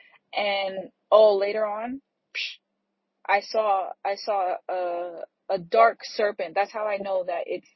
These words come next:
it was a lie or deception. I saw a dark serpent and it said, "You need to sleep."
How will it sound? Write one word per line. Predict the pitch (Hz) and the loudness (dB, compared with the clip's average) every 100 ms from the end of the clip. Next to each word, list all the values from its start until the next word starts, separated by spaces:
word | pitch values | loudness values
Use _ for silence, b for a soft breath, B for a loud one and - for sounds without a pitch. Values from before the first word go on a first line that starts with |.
| _ - | _ -6
it | 165 175 | -4 -4
was | 180 - | -6 -6
a | 151 | -4
lie | 156 165 190 | -2 -2 -2
or | 165 | -4
deception. | - 180 - 233 233 _ B B B - | -6 -8 -8 -8 -10 _ B B B 4
I | 233 | 4
saw | - 262 254 240 - - | 8 8 8 2 -2 -2
a | 208 | -2
dark | 180 233 254 262 | 4 4 4 2
serpent | - 220 202 196 196 _ 190 | -4 -4 -4 -10 -12 _ -6
and | 196 196 196 185 _ _ - | -4 -4 -6 -12 _ _ -10
it | 196 | -8
said, | - 208 180 | -4 -6 -6
"You | 202 | -8
need | 226 233 | -8 -8
to | 220 - | -12 -10
sleep." | 190 190 | -2 -2